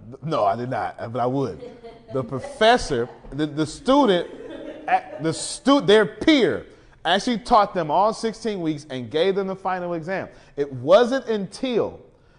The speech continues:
Speaker 2: that the student had to put in the grades that they discovered he was just a student. And I asked him,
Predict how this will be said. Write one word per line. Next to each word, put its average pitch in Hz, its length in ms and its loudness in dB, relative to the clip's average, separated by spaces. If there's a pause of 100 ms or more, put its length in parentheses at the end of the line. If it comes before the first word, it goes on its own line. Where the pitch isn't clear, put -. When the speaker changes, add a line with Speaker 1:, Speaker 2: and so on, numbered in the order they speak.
(240)
Speaker 2:
that 143 200 -4
the 127 120 -4
student 226 600 2
had 160 240 -2
to 110 100 -4
put 220 380 4
in 196 180 0
the 151 80 -2
grades 147 840 -2 (2250)
that 131 180 -4
they 156 140 2
discovered 131 840 -2 (640)
he 143 100 -4
was 160 200 -4
just 143 200 -2
a 135 40 -12
student. 214 420 -6 (340)
And 233 120 -10
I 233 40 -4
asked 359 340 0
him, 104 200 -8